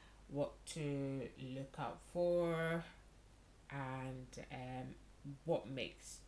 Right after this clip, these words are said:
you know, wh-, what's the cause of developing an eating disorder. It's not like there's any, uh, but I'll talk about the different factors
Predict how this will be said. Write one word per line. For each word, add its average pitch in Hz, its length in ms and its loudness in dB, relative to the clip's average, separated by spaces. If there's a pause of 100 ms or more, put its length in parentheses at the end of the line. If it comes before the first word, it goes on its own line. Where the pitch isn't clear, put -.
(200)
you 151 200 -4
know, 123 180 -8 (160)
wh-, 147 240 -8
what's - 400 -4
the 131 500 2 (240)
cause 143 540 0
of 127 80 -4 (160)
developing 135 420 -4
an 127 160 -6
eating - 240 -8
disorder. 143 540 -2 (200)
It's 127 200 -10 (320)
not - 120 -6 (100)
like - 140 -10
there's - 160 -6
any, - 340 -8 (520)
uh, 131 320 -4
but 135 120 -2
I'll 127 100 -2
talk - 180 -8 (100)
about - 160 -8 (200)
the 143 160 -2
different 139 400 -4
factors - 560 -4